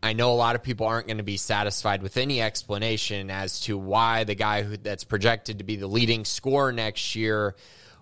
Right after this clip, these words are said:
would leave Baylor. And I know this doesn't happen a lot, but I just don't think, you know, that, that term that Scott Drew uses, joy. I just don't think there was a lot of joy,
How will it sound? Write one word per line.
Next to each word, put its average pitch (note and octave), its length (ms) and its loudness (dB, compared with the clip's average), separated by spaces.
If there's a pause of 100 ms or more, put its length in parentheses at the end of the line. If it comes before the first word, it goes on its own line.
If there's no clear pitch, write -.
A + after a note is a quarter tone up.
would A2+ 340 4
leave A#2 340 -2
Baylor. G#2+ 480 2
And A2+ 220 -4
I A2+ 80 -2
know B2+ 160 0
this B2 220 -2
doesn't G#2+ 340 -4
happen A2 440 -4
a F#2+ 80 -4
lot, G2+ 380 2
but G2+ 240 0 (540)
I B2 100 4
just C3+ 320 -2
don't B2 320 0
think, B2 460 -4 (120)
you B2 80 4
know, C3 140 8
that, A#2+ 380 -2
that G#2+ 260 -2
term A#2 380 -2
that G2+ 180 -6
Scott G#2 280 0
Drew G2 180 -6
uses, F2+ 580 -8
joy. A#2 480 4 (380)
I A#2 100 2
just C3 220 -2
don't C3 220 2
think B2+ 140 -2
there A#2+ 100 2
was A2+ 140 0
a G#2+ 40 0
lot G#2+ 220 2
of F#2+ 180 -2
joy, G2 840 4